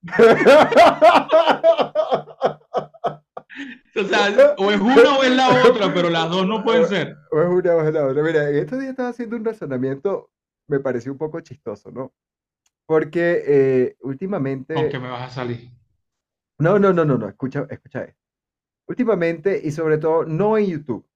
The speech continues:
Speaker 1: no en YouTube, no tanto en YouTube, pero en otras redes sociales, este,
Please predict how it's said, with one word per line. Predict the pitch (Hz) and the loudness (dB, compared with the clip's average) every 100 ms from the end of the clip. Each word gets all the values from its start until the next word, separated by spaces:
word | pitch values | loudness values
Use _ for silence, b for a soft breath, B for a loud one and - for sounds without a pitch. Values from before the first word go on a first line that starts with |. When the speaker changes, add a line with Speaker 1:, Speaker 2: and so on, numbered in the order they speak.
| _ _ | _ _
Speaker 1:
no | 131 | -8
en | 143 | -6
YouTube, | 156 147 104 | -8 -10 -14
no | 113 | -12
tanto | 156 151 | -10 -10
en | 120 | -12
YouTube, | 104 _ _ _ _ _ _ | -14 _ _ _ _ _ _
pero | 196 208 208 202 | 0 4 4 2
en | 160 | 0
otras | 156 156 165 | -2 -4 -4
redes | 160 156 | -4 -6
sociales, | 180 147 131 123 _ _ _ _ _ | -8 -6 -6 -10 _ _ _ _ _
este, | - 131 139 - - 127 123 117 | -4 -4 -4 -10 -6 -4 -2 -6